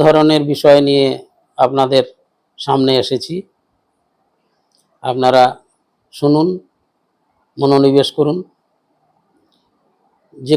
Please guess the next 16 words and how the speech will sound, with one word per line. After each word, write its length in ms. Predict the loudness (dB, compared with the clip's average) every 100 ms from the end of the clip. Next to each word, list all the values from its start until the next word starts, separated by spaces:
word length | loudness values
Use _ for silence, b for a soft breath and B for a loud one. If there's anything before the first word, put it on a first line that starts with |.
| 0
কোনো 160 | 2 4 6
রোগ 160 | 6 4 -2 _ _ _ _ _ _ _ _ _ _ _ _ _ _ _ _ _ _ _ _ _ _ _ _ _ _ -6
চিকিৎসা 440 | -2 0 2 2 2
করার 260 | 4 6 4 0 _ _ _ _
দুটো 300 | -8 -2 0 2
পদ্ধতি, 480 | 2 2 0 -2 -6 -18 _ _ _ _ _ _ _ _ _ _ _ _ _ _
একটা 280 | -6 -2 0 2
হচ্ছে 280 | 0 0 0 0 -4 -16 _ _ _ _ _ _ _ _ _
অ্যাকিউট 420 | 0 0 0 -2 2
রোগ, 140 | 2 0 -4 -6
অর্থাৎ 280 | 0 -2 -2 _ -4
হঠাৎ 300 | 0 4 4 6
হয়েছে, 320 | 2 2 -2 -8 -12 _ _ _ _ _ _ _ _ _ _ _ _ _ _ -2
সকালবেলা 540 | 4 6 6 6 6 4
ছেলে 240 | 2 4 4 2 -10 _ _ _ _ _ _ _ _ _ _ _ _
স্নান 260 | -4 2